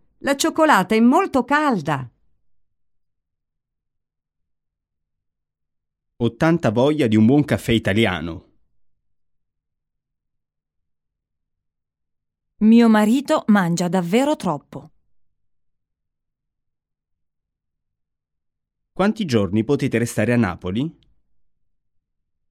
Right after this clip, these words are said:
Speaker 3: Siamo molto felici di essere qui, ma purtroppo possiamo restare solo pochi giorni.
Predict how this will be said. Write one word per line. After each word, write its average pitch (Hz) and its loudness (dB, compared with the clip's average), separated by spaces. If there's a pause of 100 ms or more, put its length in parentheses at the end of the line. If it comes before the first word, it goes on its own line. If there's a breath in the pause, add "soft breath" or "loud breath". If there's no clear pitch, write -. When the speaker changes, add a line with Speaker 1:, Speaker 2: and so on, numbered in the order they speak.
(540)
Speaker 3:
Siamo 220 0
molto 349 4
felici 220 0
di 180 -2
essere 180 -4
qui, 175 -10 (680)
ma 226 2
purtroppo 269 -2 (160 soft breath)
possiamo 233 2
restare 233 0
solo 285 0
pochi 262 -4
giorni. 175 -2